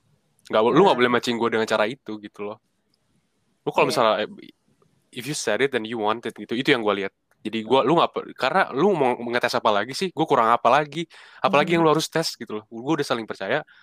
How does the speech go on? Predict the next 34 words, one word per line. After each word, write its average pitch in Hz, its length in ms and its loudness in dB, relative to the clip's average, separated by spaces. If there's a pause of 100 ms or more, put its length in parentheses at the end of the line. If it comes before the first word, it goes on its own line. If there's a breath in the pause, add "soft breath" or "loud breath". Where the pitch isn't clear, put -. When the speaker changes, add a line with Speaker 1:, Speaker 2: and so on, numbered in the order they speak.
(140 soft breath)
Speaker 1:
Lu 156 120 -6
nggak 151 80 0
perlu - 180 -4
ngetes 107 260 -4
gua 123 140 -4
dengan 123 180 -2
cara 107 180 -4
lu 110 120 -6
mau 107 120 -8
pergi, 107 320 -6
tapi - 200 -6
pe-, 113 180 -6
dengan 107 300 -4
pengen 107 220 -4
jawaban. 107 240 -4 (460 loud breath)
Dia 127 320 0
jadi 127 280 2
berharap 117 380 0
gua 113 140 -4
memohon 107 480 0
gitu. - 160 -20
Itu 110 180 -8
gua 123 140 -4
paling 104 200 -2
nggak 95 120 -12
suka - 200 -14
kayak 101 200 -12
gitu. 185 80 -12
Speaker 2:
Ah, 170 600 -10
iya, 156 280 -16
iya, 139 160 -20
iya, - 240 -20
benar. - 220 -20 (300)
Speaker 1:
Mm-mm, 104 220 -18